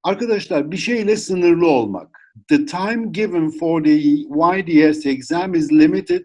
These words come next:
to hundred and eighty minutes." Yani Y D S sınavı için verilen zaman yüz seksen dakika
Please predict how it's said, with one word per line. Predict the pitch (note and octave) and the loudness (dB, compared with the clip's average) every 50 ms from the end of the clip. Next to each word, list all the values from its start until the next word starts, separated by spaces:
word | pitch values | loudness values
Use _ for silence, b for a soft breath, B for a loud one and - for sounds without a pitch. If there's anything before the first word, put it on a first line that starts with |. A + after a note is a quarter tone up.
| - - | -4 -4
to | D#3+ | -4
hundred | D#3+ D#3+ D#3 F3 F#3+ G3 F#3+ F3+ E3 | -4 -2 -4 -6 -6 -6 -6 -4 -2
and | D#3 D3+ D3+ | 0 0 2
eighty | D#3 F3 F3 E3+ E3+ E3 | 2 0 0 -2 -2 -4
minutes." | D#3 D3 D3 C#3+ C3 A2 - - _ _ - - _ | 0 2 4 2 2 0 -2 -10 _ _ -20 -10 _
Yani | - D3+ E3+ F3+ F#3 G3 - G3+ G#3 G3 - _ _ _ _ - | -2 -2 0 0 0 -2 -2 -4 -4 -8 -10 _ _ _ _ -2
Y | C#3+ D#3+ D#3 | 0 2 4
D | D#3+ E3+ E3+ | 4 2 2
S | E3+ G3+ G3 | 0 -4 -6
sınavı | - - F3 E3 D#3+ D#3+ E3 | -6 -6 -4 -4 -2 -2 -2
için | E3 D#3+ D#3 - D#3 D3 D3 | -4 -6 -2 0 2 2 4
verilen | D3+ D3+ D3+ D3 D3 C#3+ C#3 C3 | 4 2 2 2 0 0 0 -4
zaman | A#2 B2+ D3+ F3+ F3+ E3+ E3 F#3+ G3+ - _ _ _ _ _ _ _ _ _ _ | -4 -2 -4 -2 -2 -2 -4 -4 -6 -12 _ _ _ _ _ _ _ _ _ _
yüz | - D3 E3+ E3 E3 | -10 -8 -8 -8 -6
seksen | - F3+ F3+ F3 - - F#3+ G3 G3+ G3+ F3+ D#3+ | -4 -4 -4 -4 -4 -6 -6 -6 -4 -6 -4 -4
dakika | E3+ E3+ E3 F3+ E3+ _ F#3 F#3 F3+ | -6 -6 -6 -12 -12 _ -6 -6 -6